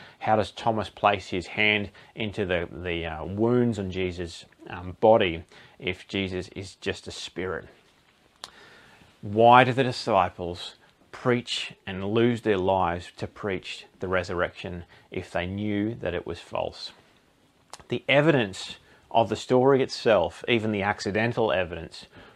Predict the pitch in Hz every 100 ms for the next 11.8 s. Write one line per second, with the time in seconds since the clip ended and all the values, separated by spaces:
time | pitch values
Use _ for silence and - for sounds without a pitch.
0 | - - 120 120 - 120 113 98 101 -
1 | 104 87 - - 101 101 101 98 101 101
2 | 135 180 160 113 98 - 131 117 80 95
3 | - - - _ - 107 110 101 90 90
4 | 98 78 67 - 117 131 123 127 - -
5 | - - 117 117 - 110 113 104 - -
6 | 95 95 85 85 - - _ - 90 87
7 | - - - _ _ _ _ _ _ _
8 | _ _ - - - - - - 147 147
9 | 160 226 165 120 - 135 120 - - -
10 | - - _ 120 127 123 139 - 113 113
11 | 92 - 120 110 98 64 - -